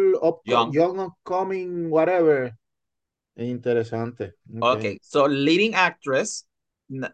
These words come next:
Speaker 2: bafta nos dio Fantasia Barrino, The Color Purple, Sandra Huller, a double nominee, Anatomy of a Fall, y de Sandra Huller vamos a estar hablando en un momento, Carey Mulligan, Maestro, Vivian Oparah, Ride Lane, Margot Robbie,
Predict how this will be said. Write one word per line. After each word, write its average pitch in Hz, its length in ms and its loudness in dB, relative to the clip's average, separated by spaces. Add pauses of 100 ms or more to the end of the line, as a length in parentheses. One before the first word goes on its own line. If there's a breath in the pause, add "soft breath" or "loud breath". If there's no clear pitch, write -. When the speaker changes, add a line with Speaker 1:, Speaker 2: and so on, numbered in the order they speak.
Speaker 2:
bafta 135 380 2
nos 170 140 2
dio 156 240 2
Fantasia 139 640 0
Barrino, 143 600 0
The 123 100 -10
Color 143 300 2
Purple, 135 520 2 (540)
Sandra 160 540 4
Huller, 196 600 4
a 127 120 0
double 127 360 -4
nominee, 170 580 -8 (120)
Anatomy 123 460 0
of 170 100 -2
a 180 60 -4
Fall, 139 360 4
y 127 100 -4
de 117 80 0
Sandra 123 240 -4
Huller 151 160 4
vamos 139 160 0
a - 20 -20
estar 143 120 -2
hablando 143 200 0
en 139 60 -4
un 143 60 -4
momento, 139 520 -6 (400)
Carey 156 320 4
Mulligan, 170 680 2 (200)
Maestro, 131 760 0 (520)
Vivian 208 540 0
Oparah, 160 680 2 (160)
Ride 135 220 -2
Lane, 131 400 -6 (600)
Margot 151 420 2
Robbie, 185 560 4